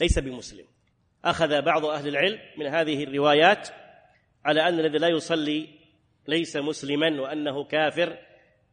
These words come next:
هو قول الذين قالوا بالتفسيق، هو قول، هو قول الجمهور. قال: "إنا صلينا في رحالنا". المقصود بالرحل هنا المنزل،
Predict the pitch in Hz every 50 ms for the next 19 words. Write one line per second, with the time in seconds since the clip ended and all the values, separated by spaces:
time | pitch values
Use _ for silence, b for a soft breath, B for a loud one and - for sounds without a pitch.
0 | - 160 160 151 143 151 156 165 156 143 143 143 143 - - - _ _ _ _
1 | _ _ _ _ _ _ _ - 143 139 143 151 143 139 - - 160 156 143 127
2 | 139 - - 135 - - - 151 180 214 - - - - - - 165 160 143 143
3 | - 160 156 147 139 139 147 143 - - - _ _ _ _ _ _ _ _ _
4 | - 156 156 143 - 156 160 147 139 117 127 131 127 131 151 135 110 - - -
5 | - - _ _ _ _ _ _ _ _ _ _ - 170 185 202 208 226 226 -
6 | - - - - - - - - - _ _ _ _ _ _ _ _ _ - 180
7 | 202 208 196 190 180 170 160 151 - - 165 156 156 156 165 190 196 208 208 208
8 | 208 208 202 185 - 190 202 208 185 185 180 - 156 175 175 170 160 156 156 156
9 | 151 143 131 139 147 151 160 143 - - 196 170 151 165 160 156 180 185 - 160
10 | 156 151 175 185 196 208 233 254 - - B B B B B B B _ _ _
11 | _ _ - 165 165 180 208 202 196 170 147 180 165 139 123 104